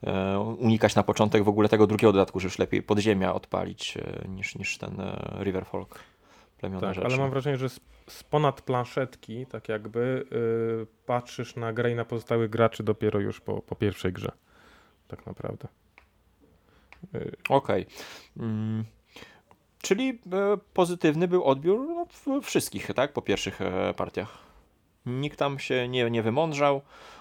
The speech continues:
Speaker 1: o mechanikach, nie, nie, nie. Bo rozumiem, że ty jesteś takim ambasadorem, e, dobrych gier w, w tym, w tej grupie, tak? Przynosisz, pokazujesz, mówisz, że to jest dobre, no i oni grają, tak? E,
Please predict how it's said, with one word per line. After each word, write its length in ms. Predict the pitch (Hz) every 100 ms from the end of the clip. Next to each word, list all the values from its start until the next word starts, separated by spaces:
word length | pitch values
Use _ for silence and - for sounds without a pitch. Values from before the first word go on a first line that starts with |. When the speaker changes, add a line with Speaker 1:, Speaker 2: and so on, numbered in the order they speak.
| -
Speaker 1:
o 100 | 135
mechanikach, 760 | 139 135 131 131 - 120 -
nie, 200 | 113 104
nie, 600 | 107 110 120 123 117 123
nie. 80 | 127 127 - - -
Bo 80 |
rozumiem, 280 | 151 185 196
że 100 | 170
ty 80 | 170
jesteś 240 | 175 165
takim 280 | - - 156
ambasadorem, 720 | 147 143 - 139 143 135 127
e, 120 | 123
dobrych 320 | 117 123 123 113
gier 200 | 113 95
w, 80 | -
w 280 | 98 95 92
tym, 160 | 104
w 40 | -
tej 160 | 104
grupie, 280 | 92 95 104
tak? 200 | 123 127
Przynosisz, 720 | - - 170 202 214 214 - -
pokazujesz, 580 | 143 135 127 147 165 160
mówisz, 240 | 139 131
że 60 | 123
to 80 | 120
jest 140 | 110
dobre, 360 | 131 151 151 156 _ _ _ _ _ -
no 160 | 151 240
i 80 | 302
oni 200 | 180 147
grają, 300 | 101 87 90
tak? 260 | 123 135
E, 80 | 127